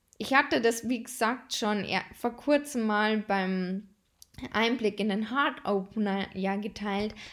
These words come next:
aber ich denke, an dieser Stelle schadet es auf gar keinen Fall,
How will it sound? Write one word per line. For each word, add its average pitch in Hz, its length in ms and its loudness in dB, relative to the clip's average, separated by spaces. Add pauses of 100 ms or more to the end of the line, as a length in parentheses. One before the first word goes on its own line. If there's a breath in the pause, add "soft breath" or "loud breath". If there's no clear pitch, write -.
(100)
aber 226 200 4
ich 220 160 0
denke, 233 640 2 (200 loud breath)
an 220 160 2
dieser 233 300 0
Stelle 226 400 2
schadet 220 540 6
es 233 220 0
auf 220 180 -4 (180)
gar 285 220 6
keinen 233 340 0
Fall, 233 380 -2